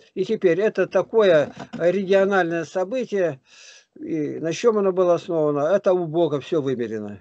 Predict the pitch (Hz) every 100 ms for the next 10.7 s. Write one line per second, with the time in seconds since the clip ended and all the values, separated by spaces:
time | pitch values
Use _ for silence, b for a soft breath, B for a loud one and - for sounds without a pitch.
0 | - - 110 151 190 220 233 190 160 139
1 | 131 147 120 123 113 107 - b b b
2 | 165 190 240 165 - - 190 247 208 170
3 | 156 165 139 b b b - 220 220 202
4 | 208 170 131 110 - 107 _ _ _ b
5 | b - 165 214 196 170 233 - 175 175
6 | 170 165 160 - 202 175 156 180 131 131
7 | 113 104 _ _ _ _ _ _ _ _
8 | - 180 196 175 165 - 160 156 170 -
9 | 151 123 117 110 131 - 185 233 208 -
10 | 180 170 170 - 135 104